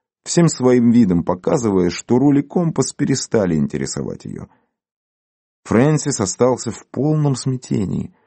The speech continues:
Он понимал, что это бесчестно, что это предательство, и, невольно взглянув на Генри, стоявшего к нему в профиль, мысленно пожелал, чтобы тот не заметил, что произошло.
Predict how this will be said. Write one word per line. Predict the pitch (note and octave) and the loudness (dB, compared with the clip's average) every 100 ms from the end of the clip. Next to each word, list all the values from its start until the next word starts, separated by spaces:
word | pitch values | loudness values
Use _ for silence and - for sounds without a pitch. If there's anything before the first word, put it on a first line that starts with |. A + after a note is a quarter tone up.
| _ _ | _ _
Он | D#3 D#3+ | 0 0
понимал, | E3+ D#3+ D#3+ D#3 A#2+ | 0 0 2 2 0
что | - C#3 | -2 -2
это | C3 | -2
бесчестно, | A#2+ C#3 - - C#3 C#3+ G#2+ G#2+ | 0 0 0 -2 2 2 2 -4
что | F#2 C3+ | -2 -4
это | - B2+ | 2 0
предательство, | A2 D3 A#2+ A#2 D3 D#3 A2 G2+ - G#2 | 2 2 4 4 2 0 -4 -6 -2 -2
и, | - C3+ | 2 2
невольно | C3 B2+ A#2+ D3 C#3+ A#2 | 4 4 4 2 4 2
взглянув | F#2+ F#2+ A#2 C3+ A2 | 0 2 4 4 2
на | A2 A2 | 2 2
Генри, | A2+ F#3 F#3 A2 | 2 2 4 2
стоявшего | F#2+ - A2+ C#3 B2+ - A#2 | 0 0 2 2 0 -2 -2
к | G#2+ | 2
нему | A#2+ B2+ B2 | 2 4 2
в | - | 0
профиль, | - C3+ G2+ - D#2 - - - | 2 2 2 -2 -8 -10 -20 0
мысленно | C#3+ F3+ D3+ D3 C3 | 2 2 2 2 2
пожелал, | C#3 B2+ C#3 C#3 G#2 | 0 2 4 4 2
чтобы | F2+ - C3 | -2 -4 -2
тот | C#3 F3 E3+ | 0 0 2
не | E3 F3 | 4 4
заметил, | E3+ E3+ D3 G#2 G2+ | 4 2 2 2 0
что | F#2+ - | 0 0
произошло. | G2 G#2+ A2+ A#2+ - G#2 D#2+ | 0 2 4 2 0 -2 -4